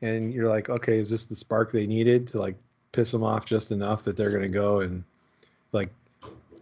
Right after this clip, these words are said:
set the world on fire and go and blow everybody out from here on out?" Well, no. I mean, in the last fifteen games they actually have played, they've only won three of them.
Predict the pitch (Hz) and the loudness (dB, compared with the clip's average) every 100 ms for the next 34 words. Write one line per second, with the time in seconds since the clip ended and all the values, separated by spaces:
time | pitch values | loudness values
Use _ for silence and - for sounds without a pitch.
0 | _ _ - 120 113 101 107 107 110 110 | _ _ 2 2 2 2 4 6 4 4
1 | 117 113 120 117 101 98 98 104 101 98 | 4 6 6 6 4 -2 -2 0 0 0
2 | 107 107 104 101 98 98 107 117 120 113 | 2 2 0 0 0 2 2 0 -2 0
3 | 117 117 123 131 127 - _ - 127 123 | 2 4 4 2 0 -8 _ 2 6 6
4 | 92 - _ _ _ _ _ _ _ 120 | 2 -4 _ _ _ _ _ _ _ 2
5 | 117 110 113 131 127 - 131 - 139 120 | 2 4 4 4 2 2 2 4 2 2
6 | 113 120 120 104 101 107 - 107 95 90 | 4 4 4 2 0 0 0 -4 -4 -6
7 | 92 - 107 107 117 120 - _ _ _ | -10 -4 0 4 4 2 -6 _ _ _
8 | - 110 117 110 101 107 101 92 - 92 | 0 2 2 0 0 0 -2 -6 -8 -6
9 | 71 73 | -8 -12